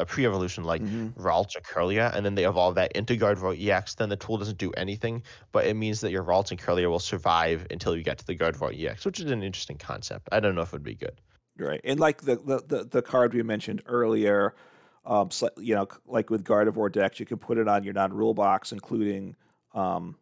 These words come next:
Speaker 2: what, like the Gallade or, or something. Um,
Speaker 1: Yeah,
Speaker 2: and
Speaker 1: or
Speaker 2: re-
Speaker 1: Gardevoir itself.
Speaker 2: Right, Gardevoir. And you could pile on the energies, right, and do big damage with that. Or what's it, what's it, the Drifloon or whatever that does that too, and,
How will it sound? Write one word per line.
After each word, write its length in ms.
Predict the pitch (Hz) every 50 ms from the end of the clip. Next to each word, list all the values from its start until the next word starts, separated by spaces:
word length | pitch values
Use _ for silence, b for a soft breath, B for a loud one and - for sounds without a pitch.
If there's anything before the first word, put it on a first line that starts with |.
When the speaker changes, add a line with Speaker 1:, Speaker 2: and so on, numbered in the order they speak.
| _ _
Speaker 2:
what, 180 | 117 107 - 90
like 140 | 98 -
the 80 | - -
Gallade 380 | - 98 101 98 98 101 101 95
or, 120 | 82 - _ _ -
or 120 | 110 113 -
something. 600 | - - 101 95 90 - - 95 92 92 - - _ _ _ _ _ _ _ _ -
Um, 220 | - 98 92 87 78
Speaker 1:
Yeah, 60 | 76
Speaker 2:
and 80 | 65
Speaker 1:
or 60 | 92 104
Speaker 2:
re- 40 | 107
Speaker 1:
Gardevoir 440 | 113 107 95 90 80 76 78 73 67
itself. 320 | 64 - - - - - - _ _ _ _
Speaker 2:
Right, 200 | - 120 98 85 -
Gardevoir. 560 | - 98 98 98 90 98 90 90 92 90 - b b b b b -
And 180 | 135 127 135
you 80 | 135 127
could 120 | 143 117 -
pile 440 | - - 123 120 120 120 113 110 107
on 220 | 104 101 98 95
the 100 | 92 92
energies, 560 | 92 90 95 95 - - 80 71 - - - -
right, 200 | - 98 92 -
and 120 | 98 101 -
do 100 | 113 104
big 220 | 85 107 95 -
damage 480 | - 98 92 92 90 85 90 - - b b b b b b b _
with 200 | 110 104 95 98
that. 240 | 113 92 95 101 113
Or 100 | 120 117
what's 280 | 110 107 90 - -
it, 180 | 113 101 - 110
what's 200 | 113 107 - -
it, 60 | 101 98
the 80 | 98 98
Drifloon 500 | - 113 110 104 - - 120 117 120 120
or 60 | 120 117
whatever 360 | 117 113 117 113 120 117 110
that 160 | 113 110 -
does 200 | - 117 110 - 104
that 200 | 113 104 - -
too, 380 | - 135 127 120 123 120 117
and, 180 | 110 101 98